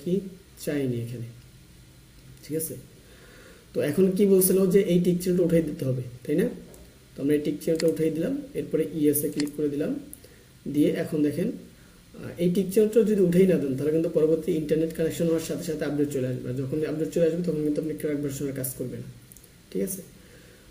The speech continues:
তো আমরা টিক চিহ্ন উঠাই দিয়ে এই ইয়েসে ক্লিক করার পর এরপর ক্লোজে ক্লিক করে দেবো,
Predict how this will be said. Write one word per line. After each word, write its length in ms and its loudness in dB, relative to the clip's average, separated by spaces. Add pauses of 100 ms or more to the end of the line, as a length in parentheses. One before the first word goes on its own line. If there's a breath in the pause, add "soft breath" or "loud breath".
তো 60 -4
আমরা 160 2
টিক 220 0
চিহ্ন 160 4
উঠাই 220 6
দিয়ে 420 4
এই 160 0
ইয়েসে 280 6
ক্লিক 180 -4
করার 140 0
পর 80 -6
এরপর 200 0
ক্লোজে 340 0
ক্লিক 220 -8
করে 80 -8
দেবো, 880 -16